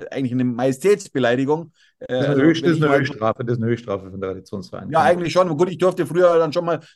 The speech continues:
Speaker 1: gegen Unterhaching zwei spielen oder gegen sechzig München zwei spielen. Das war natürlich was anderes, klar, weil es waren Profivereine. Aber wenn du als Amateurspieler, äh,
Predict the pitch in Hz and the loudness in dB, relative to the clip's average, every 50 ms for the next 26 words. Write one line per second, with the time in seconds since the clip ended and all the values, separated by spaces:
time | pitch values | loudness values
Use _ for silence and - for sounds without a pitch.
0 | _ - 147 139 147 165 165 156 160 147 151 170 170 160 156 - 160 151 156 160 | _ -10 -8 -6 -4 -4 -2 2 2 2 2 2 0 -2 -2 -2 0 2 2 0
1 | 156 - - 156 147 151 147 143 143 143 139 135 147 139 139 127 151 160 160 156 | -2 -4 -6 -6 -4 -2 -2 -2 0 -2 -2 -4 -4 -6 -4 -4 -6 -6 -6 -6
2 | 147 147 151 151 151 151 135 139 143 139 143 151 139 - - 147 147 139 139 - | -6 -4 -4 -4 -6 -6 -6 -6 -6 -4 -4 -4 -6 -6 -6 -4 -4 -6 -8 -10
3 | - - 135 127 127 139 143 143 131 151 151 143 127 135 131 123 104 123 151 160 | -6 -4 -4 0 2 2 2 2 0 2 2 2 4 4 2 2 0 -2 0 0
4 | 160 147 135 - 147 143 151 151 143 139 135 131 123 117 139 135 135 123 147 160 | 0 -2 -2 0 2 4 4 6 4 4 2 0 -2 -2 -2 -2 -2 -2 -4 -4
5 | 156 160 143 135 135 127 139 147 151 151 151 147 - - _ _ - 104 135 139 | -4 -6 -4 -4 -4 -4 -2 -4 -4 -6 -6 -8 -12 -20 _ _ -2 0 2 2
6 | 143 139 151 143 147 143 143 135 147 135 139 131 131 - - 151 160 165 160 - | 2 2 2 4 4 4 4 4 2 0 0 -2 -2 0 4 6 6 6 4 0
7 | 175 165 160 156 151 135 - - - 78 65 80 92 - 57 - - - | -4 0 2 2 2 2 0 -6 -14 -14 -12 -12 -12 -12 -12 -12 -12 -12